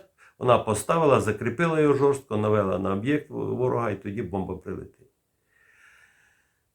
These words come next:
Слідуючий варіант, це називається Джедам Є Р. Це коли комплект. Наведення поповнюється крилами невеликих розмірів.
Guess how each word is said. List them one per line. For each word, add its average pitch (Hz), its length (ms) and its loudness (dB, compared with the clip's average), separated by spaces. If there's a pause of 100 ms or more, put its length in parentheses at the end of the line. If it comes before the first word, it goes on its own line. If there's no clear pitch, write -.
(2000)
Слідуючий 247 520 4
варіант, 95 500 2
це 175 200 2
називається 180 540 4
Джедам 127 440 6
Є 170 260 6
Р. 92 280 0 (960)
Це 127 180 0
коли 135 340 2
комплект. 135 640 0 (1700)
Наведення 120 600 2
поповнюється 101 1040 0
крилами 90 580 2
невеликих 101 580 -2
розмірів. 92 520 -8